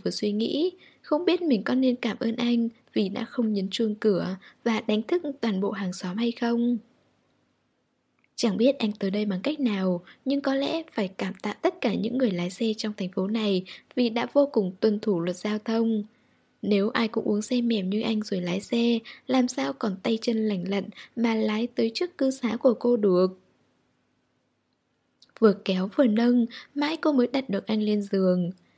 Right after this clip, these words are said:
Hẳn anh đã uống rất nhiều, đôi lông mày khẽ nhíu lại như đang có điều gì phiền muộn. Không đành lòng,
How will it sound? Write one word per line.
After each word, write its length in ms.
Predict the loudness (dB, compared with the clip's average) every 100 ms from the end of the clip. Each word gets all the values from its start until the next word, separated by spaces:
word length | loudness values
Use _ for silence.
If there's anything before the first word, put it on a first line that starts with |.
| _ _
Hẳn 260 | -6 -4 -4 -4
anh 160 | -2
đã 100 | -2 -2
uống 160 | -2
rất 260 | 2 0 2
nhiều, 500 | 2 4 4 2 0 -8 -20 _
đôi 140 | 2 4
lông 200 | 4 2
mày 180 | 0
khẽ 180 | 0 -2
nhíu 300 | 0 0 0
lại 380 | 0 0 2 0 -4 -10 0
như 240 | 2 2
đang 260 | 0 -2 -2
có 160 | -4
điều 220 | 0 2
gì 240 | 2 0 -4
phiền 340 | -2 -2 0
muộn. 220 | 2 2 0 -6 _ _ _ _ _ _
Không 360 | -4 2 2 2
đành 260 | -2 -2 -2
lòng, 320 | 0 0